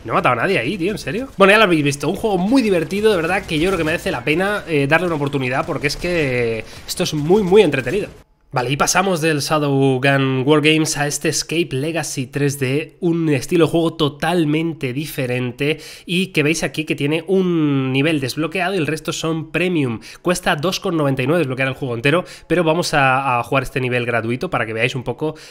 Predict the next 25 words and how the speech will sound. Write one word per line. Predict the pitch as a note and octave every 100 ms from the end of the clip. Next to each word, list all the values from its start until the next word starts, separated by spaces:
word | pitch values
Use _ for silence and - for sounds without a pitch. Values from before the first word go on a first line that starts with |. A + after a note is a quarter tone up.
| -
si, | - C#3 C#3+ D#3
eh, | C#3+ B2 A#2+ A#2 A2+
bueno, | C#3+ G3
os | C3+
puede | C#3
interesar. | C#3 B2+ A2+ F#3 C#3
Es | C#3+
la | F3+
primera | - C3+ F3 G3
vez | C#3+ D#3
que | - B2
juego, | - C3+ F3
pero | C3+ A#2+
me | A#2+ A#2+ B2
han | C#3
hablado | D#3+ C3 D#3 E3+
súper, | - - E3 D#3+ D#3+ D#3+
súper | - - C#3 C#3 A#2+
bien | B2+ C3+
de |
este | B2+ -
juego. | - G2+ G2 - - -
Vamos | C#3+ C3+
allá. | A2 - _ _ _ _
Vale, | A#2+ G#2 D3+